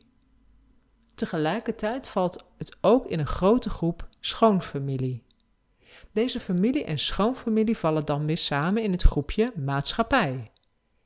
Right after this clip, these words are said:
Die maatschappij bestaat uit vrienden.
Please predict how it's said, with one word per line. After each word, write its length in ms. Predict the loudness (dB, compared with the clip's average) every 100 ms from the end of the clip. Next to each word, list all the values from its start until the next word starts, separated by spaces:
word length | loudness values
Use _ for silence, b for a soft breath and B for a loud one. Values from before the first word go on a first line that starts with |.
| _ _ _ -12
Die 140 | -8
maatschappij 600 | -6 -6 -6 -4 0 0
bestaat 440 | 0 -2 -2 -4 -6
uit 180 | -8
vrienden. 540 | -4 0 0 0 -8